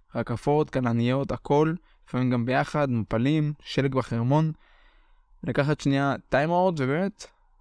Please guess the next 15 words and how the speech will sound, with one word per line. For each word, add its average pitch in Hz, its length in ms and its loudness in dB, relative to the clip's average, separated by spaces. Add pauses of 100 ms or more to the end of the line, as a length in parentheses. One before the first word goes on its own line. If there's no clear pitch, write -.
(180)
להקל 151 580 2
את 127 80 -2
זה 139 100 0
שאתם 131 380 0
כאילו 127 280 0
עכשיו 113 200 -4
חזרתם 127 500 0
לארץ 123 420 0
ושאתם 113 300 -4
עכשיו 113 300 0 (800)
איבדתם 131 580 2
את 107 40 2
החופש 120 240 0
הזה 113 180 2
שלכם. 113 460 -2